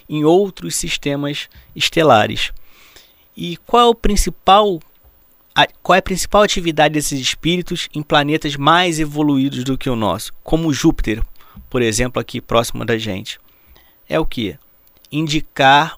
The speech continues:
um caminho melhor para a gente, é, insuflar o bem que existe em nós já,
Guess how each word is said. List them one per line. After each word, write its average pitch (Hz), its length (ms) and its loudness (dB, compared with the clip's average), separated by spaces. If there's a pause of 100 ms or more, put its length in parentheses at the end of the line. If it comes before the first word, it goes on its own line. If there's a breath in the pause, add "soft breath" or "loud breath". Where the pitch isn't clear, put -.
um 156 100 -10
caminho 143 400 -4
melhor 135 380 -2
para 131 200 0
a 139 40 0
gente, 120 420 -8 (400 soft breath)
é, 104 640 -6 (120)
insuflar 151 1000 0 (400)
o 143 80 -2
bem 131 320 0
que 147 160 -6
existe 127 340 -6
em 135 40 -6
nós 117 280 -4
já, 101 260 -10